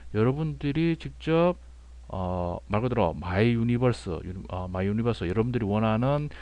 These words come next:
그런 매트릭스와 같은 여러분들의 우주를 여러분들이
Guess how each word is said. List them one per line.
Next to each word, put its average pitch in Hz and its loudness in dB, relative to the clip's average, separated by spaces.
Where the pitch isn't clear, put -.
그런 110 0
매트릭스와 110 -4
같은 123 -2
여러분들의 113 2
우주를 123 2
여러분들이 123 -2